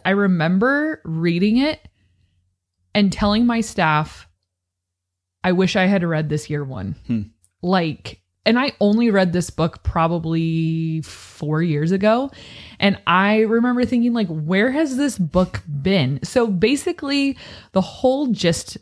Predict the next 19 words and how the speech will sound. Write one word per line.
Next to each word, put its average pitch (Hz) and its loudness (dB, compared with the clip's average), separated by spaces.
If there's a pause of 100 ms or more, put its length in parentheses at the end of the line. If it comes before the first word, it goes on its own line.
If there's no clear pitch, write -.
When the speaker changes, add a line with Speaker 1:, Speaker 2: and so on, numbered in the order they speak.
Speaker 1:
that 160 0
Rick 180 0
Lawrence 165 0
is 156 0
making, 156 0
the 151 0
whole 196 2
big 160 -2
point, - -2
the 151 0
golden 202 4
thread 165 0
that 147 -4
goes 165 -4
through 165 -6
the 160 -4
whole 165 -6
book 143 -8
is 160 -4